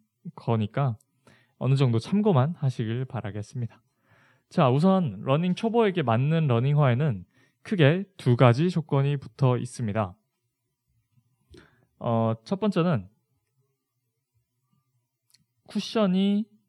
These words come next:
있을 것, 그리고 두 번째는 밑창이 넓을 것입니다. 러닝 초보는 중상급자만큼의 실력이 없으니까, 어, 자세나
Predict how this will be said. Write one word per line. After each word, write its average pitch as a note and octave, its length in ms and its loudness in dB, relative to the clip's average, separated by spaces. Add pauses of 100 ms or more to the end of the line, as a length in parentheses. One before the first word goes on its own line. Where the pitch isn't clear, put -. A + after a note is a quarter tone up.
있을 D3 220 -2
것, G#2+ 200 -4 (920)
그리고 C3+ 220 0
두 C3+ 160 -4
번째는 D3 520 0 (360)
밑창이 C3+ 760 0
넓을 A#2+ 400 2
것입니다. G2+ 800 -6 (960)
러닝 D3+ 460 0
초보는 G#3+ 600 -2 (1300)
중상급자만큼의 F#3+ 1000 0
실력이 F#3+ 380 0
없으니까, A2+ 800 -4 (280)
어, G#2+ 200 -8
자세나 E3+ 720 -2